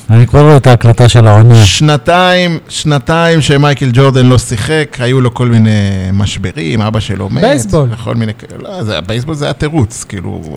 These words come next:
Speaker 2: הוא... קודם כל זה היה המוות של אבא שלו, אבל, אה, שנתיים ללא ג'ורדן, האם הם שקולות לפרישתה של אלונה, ככה שבעוד בערך שנה וחצי היא תחזור?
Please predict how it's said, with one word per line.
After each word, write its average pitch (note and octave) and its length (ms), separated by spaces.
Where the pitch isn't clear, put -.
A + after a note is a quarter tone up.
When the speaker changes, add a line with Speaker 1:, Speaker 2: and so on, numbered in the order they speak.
Speaker 2:
הוא... - 200
קודם B2 180
כל C3+ 120
זה B2 140
היה B2 100
המוות A#2 300
של G2 140
אבא - 140
שלו, D3 240
אבל, C3 180
אה, C3 380
שנתיים E3+ 720
ללא D#3 480
ג'ורדן, C3+ 540
האם D#3+ 260
הם D#3 140
שקולות D3 840
לפרישתה B2 720
של B2 200
אלונה, C#3+ 540
ככה B2 240
שבעוד A#2+ 640
בערך B2+ 420
שנה C3+ 320
וחצי C#3 300
היא C3+ 80
תחזור? F3 580